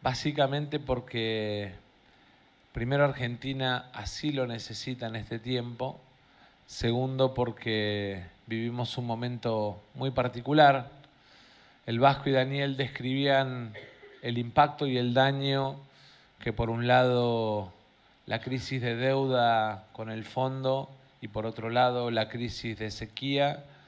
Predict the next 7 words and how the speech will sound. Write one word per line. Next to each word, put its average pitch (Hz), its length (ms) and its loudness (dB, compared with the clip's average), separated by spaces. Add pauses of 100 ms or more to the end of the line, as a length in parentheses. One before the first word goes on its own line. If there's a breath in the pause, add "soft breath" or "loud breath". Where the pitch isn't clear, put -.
(1300 soft breath)
despliegan 151 880 4 (880)
con 120 180 -8
enorme 143 400 2
impacto 139 460 2
en 127 80 -2
nuestra 127 280 0
economía 143 640 -2